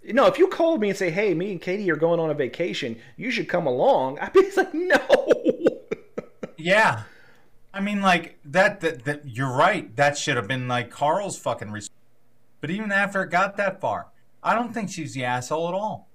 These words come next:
Speaker 2: Getting woke up in the middle of the night out of your fucking bed that you paid for, to be told that you're being ushered onto the floor while your husband shares a bed with another man.
Speaker 1: I don't care if you're gay, but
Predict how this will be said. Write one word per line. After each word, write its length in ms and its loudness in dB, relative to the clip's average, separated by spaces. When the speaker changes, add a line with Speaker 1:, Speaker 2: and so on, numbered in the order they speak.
Speaker 2:
Getting 300 -4
woke 260 2
up 160 2
in 60 -6
the 60 -6
middle 200 -4
of 80 -10
the 60 -6
night 340 -2
out 200 2
of 140 -8
your 220 -6
fucking 380 -4
bed 240 -2
that 180 -12
you 80 -14
paid 380 -12
for, 340 -8
to 60 -20
be 80 -8
told 320 -4
that 120 -10
you're 100 -8
being 320 -10
ushered 300 -4
onto 200 -6
the 140 -8
floor 460 -6
while 140 -6
your 120 0
husband 680 -4
shares 560 -8
a 80 -10
bed 340 -6
with 160 -12
another 480 -8
man. 480 -12
Speaker 1:
I 80 0
don't 180 4
care 200 2
if 120 -2
you're 80 -6
gay, 280 2
but 280 -6